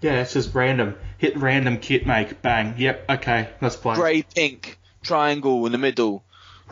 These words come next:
Speaker 2: Boom, there you go. No.
Speaker 1: Yeah.
Speaker 2: I could have done that.
Speaker 1: I'm glad that we left New Balance because, okay, the only thing I liked about New Balance kits were the,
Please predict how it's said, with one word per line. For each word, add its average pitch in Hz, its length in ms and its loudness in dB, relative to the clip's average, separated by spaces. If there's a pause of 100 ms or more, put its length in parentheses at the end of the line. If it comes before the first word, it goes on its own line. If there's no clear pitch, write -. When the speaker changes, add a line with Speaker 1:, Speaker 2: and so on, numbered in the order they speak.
(180)
Speaker 2:
Boom, 131 460 0
there 143 120 2
you 131 80 2
go. 117 360 2 (140)
No. 151 460 0 (880)
Speaker 1:
Yeah. 120 160 0
Speaker 2:
I 220 80 2
could 226 140 0
have 185 120 0
done 107 220 -2
that. 92 200 0 (360)
Speaker 1:
I'm 127 200 0
glad 117 300 2
that - 360 -4 (120)
we 120 200 0
left 113 420 -4
New 117 240 -2
Balance 160 380 0
because, 117 500 0
okay, 113 320 0
the 117 160 -2 (100)
only 120 260 2
thing 117 220 -4
I 113 40 0
liked 113 400 0
about 107 340 0
New 107 220 0
Balance 110 400 0
kits - 380 -2 (180)
were 113 400 2
the, 110 600 0